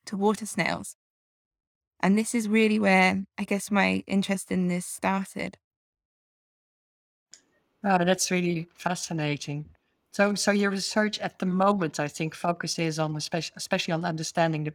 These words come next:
Speaker 2: pathways that are putting these contaminants into the environment. And you've described pollution from medicines as ubiquitous. And what exactly do you mean by that? I mean, I know what the word means, but, uh,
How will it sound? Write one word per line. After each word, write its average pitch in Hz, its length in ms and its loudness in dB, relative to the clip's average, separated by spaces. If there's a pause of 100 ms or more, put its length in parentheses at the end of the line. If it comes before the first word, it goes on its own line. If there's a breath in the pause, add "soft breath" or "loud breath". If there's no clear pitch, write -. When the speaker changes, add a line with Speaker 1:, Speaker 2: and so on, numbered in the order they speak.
Speaker 2:
pathways 202 800 -2
that 165 120 -2
are 160 80 0
putting 185 460 -6
these 185 240 -4
contaminants 175 720 -6
into 170 380 -6
the 160 120 -4
environment. 165 680 0 (640 loud breath)
And 170 160 0
you've 175 160 0
described 170 560 4 (100)
pollution 165 560 -2
from 151 380 -2
medicines 147 600 -2
as 151 340 -2
ubiquitous. 165 800 -6 (640)
And 175 200 -4
what 185 100 2
exactly 175 560 0
do 160 140 -6
you 156 80 -2
mean 160 240 -2
by 165 200 -4
that? 175 160 -4
I - 40 -12
mean, 165 160 2
I 160 80 6
know 151 240 0
what 143 120 -4
the 147 100 -4
word 151 240 0
means, 135 220 -2
but, 143 160 -8 (240)
uh, 143 60 -8